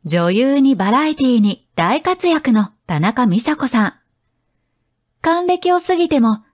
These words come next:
なお輝き続ける美しい女優さんです。今回はそんな田中美佐子さんについてご紹介します。本名、深沢美佐子。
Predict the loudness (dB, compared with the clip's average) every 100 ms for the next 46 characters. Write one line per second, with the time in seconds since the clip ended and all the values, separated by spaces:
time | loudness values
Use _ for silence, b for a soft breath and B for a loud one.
0 | _ 0 2 0 -2 -2 0 0 -4 -6
1 | -4 -2 0 0 -2 -6 -8 -8 -8 -6
2 | -4 0 0 0 0 0 0 0 2 2
3 | -2 -6 -18 _ _ _ _ _ _ _
4 | _ _ _ _ -2 0 0 0 0 0
5 | -4 -10 _ -4 0 2 2 0 -6 _
6 | -4 -2 0 0 0 -2 -2 -2 0 0
7 | 0 -2 -2 -2 -4 -4 -6 -4 -2 0
8 | -2 -2 0 -2 -2 -8 _ _ _ _
9 | _ _ _ _ _ _ _ _ _ _
10 | _ _ _ -4 -2 2 0 0 -6 -12
11 | _ -10 -4 -4 -2 0 0 0 -2 -4
12 | -4 -6